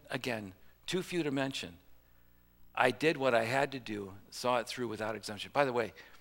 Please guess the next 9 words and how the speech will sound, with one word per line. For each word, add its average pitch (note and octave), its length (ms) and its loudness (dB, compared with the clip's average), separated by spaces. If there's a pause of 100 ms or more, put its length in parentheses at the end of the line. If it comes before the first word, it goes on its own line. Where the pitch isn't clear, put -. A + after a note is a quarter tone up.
(960)
if G#2 100 -6
you D#3 140 2
have E3 260 6
regrets C#3+ 460 4
but - 180 -6
too D3 180 -2
few D3+ 220 -4
to C3+ 80 0
mention, C#3 540 -2